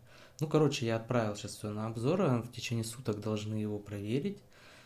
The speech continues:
Мне пришлют, и я буду дорабатывать, потом опять отправлю, опять будет обзор, и опять я буду дорабатывать.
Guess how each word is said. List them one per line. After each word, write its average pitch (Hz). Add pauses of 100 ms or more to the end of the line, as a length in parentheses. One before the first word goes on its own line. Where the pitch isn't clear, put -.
(360)
Мне 113
пришлют, 117
и 123
я 117
буду 113
дорабатывать, 160
потом 101
опять 107
отправлю, 156
опять 107
будет 151
обзор, 147
и 123
опять 123
я 151
буду 151
дорабатывать. 151